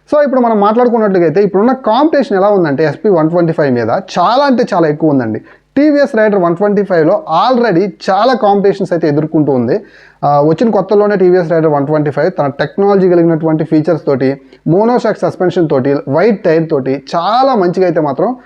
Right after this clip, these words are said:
ఆ, మా ఎస్పీ వన్ ట్వంటీ ఫైవ్ తోటి కాంపిటీషన్, కాంపిటీషన్ అయితే ఇచ్చిందనమాట. And నెక్స్ట్ ఇప్పుడు కొత్తగా హీరో ఎక్స్‌ట్రీమ్ వన్ ట్వంటీ ఫైవ్ ఆర్ రూపంలో ఏబిఎస్ కూడా యాడ్ చేసుకొని బైక్ అయితే తీసుకొచ్చారు.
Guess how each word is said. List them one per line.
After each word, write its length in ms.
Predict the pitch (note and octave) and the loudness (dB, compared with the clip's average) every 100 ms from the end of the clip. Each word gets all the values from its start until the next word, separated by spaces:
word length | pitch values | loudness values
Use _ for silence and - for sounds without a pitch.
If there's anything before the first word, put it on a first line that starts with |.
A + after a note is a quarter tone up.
| - _ - | -20 _ -4
ఆ, 160 | C#3+ | 0
మా 300 | C#3+ C#3+ C#3+ C#3+ | 2 0 -2 -2
ఎస్పీ 220 | D#3 A3 | -2 0
వన్ 180 | G3+ F#3+ | 0 2
ట్వంటీ 200 | G3+ - | 0 0
ఫైవ్ 200 | F3+ E3+ | -2 0
తోటి 220 | E3 G3+ | 0 0
కాంపిటీషన్, 580 | F#3+ E3+ F3 E3 - D3+ | 0 0 0 -2 -2 -2
కాంపిటీషన్ 480 | D#3 E3 E3+ - D3+ | 0 0 0 -2 -2
అయితే 140 | D3 | -2
ఇచ్చిందనమాట. 480 | B2+ C#3+ B2 A#2 A2+ G3+ - - - | -2 -2 -2 -2 -4 -6 -8 -20 -4
And 100 | G#3+ | 0
నెక్స్ట్ 200 | C4 C#4 | 0 0
ఇప్పుడు 160 | C#4+ A#3+ | -2 -2
కొత్తగా 420 | A3 A3 D#4 A3 | -2 -2 0 0
హీరో 340 | G#3+ A#3+ D4+ C4 | 0 0 2 0
ఎక్స్‌ట్రీమ్ 480 | A3+ - D4 C4+ | -2 -4 0 2
వన్ 120 | A3 G#3 | 2 0
ట్వంటీ 240 | A#3+ A#3+ | 0 0
ఫైవ్ 160 | A3 G#3 | 0 2
ఆర్ 180 | F#3+ | 2
రూపంలో 340 | F#3 F3+ E3+ A3 | 2 2 2 2
ఏబిఎస్ 520 | F#3 E3+ C4 D4 C#4+ | 2 2 4 2 2
కూడా 180 | C4+ B3+ | 2 2
యాడ్ 220 | G3 F#3 | 2 2
చేసుకొని 320 | G3 - G3+ | 0 0 -2
బైక్ 240 | G#3+ F#3 G3 | 2 2 2
అయితే 160 | F3+ | 0
తీసుకొచ్చారు. 580 | D#3 D3+ E3 C#3 C#3+ G#3 | -2 -2 -2 -2 -2 -2